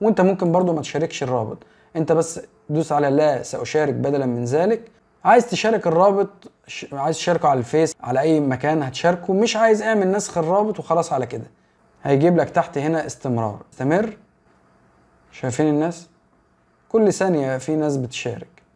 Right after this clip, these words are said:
هنا بيقول لك هنا: "وقع على عشر عرائض موصى بها لبناء قوة دفع لتحقيق النصر".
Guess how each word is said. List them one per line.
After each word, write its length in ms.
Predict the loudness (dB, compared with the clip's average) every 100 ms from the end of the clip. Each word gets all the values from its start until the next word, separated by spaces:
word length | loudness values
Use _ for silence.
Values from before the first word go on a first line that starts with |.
| _ _ _ _ _ _ _ _ _ _ _ _ _ _ _ _ _ _ _ _ _ 4
هنا 160 | 6
بيقول 300 | 6 6 4
لك 200 | 2 0
هنا: 160 | 0 2
"وقع 500 | 4 4 4 4 6
على 180 | 6 6
عشر 360 | 4 2 0
عرائض 440 | 0 2 2 2 0
موصى 520 | 0 2 0 0 2
بها 380 | 2 2 2 0
لبناء 540 | 0 2 2 0 -2
قوة 260 | -2 0 2
دفع 480 | 2 2 0 -4 -12
لتحقيق 480 | -8 -6 -4 -2 -2
النصر". 300 | -2 -4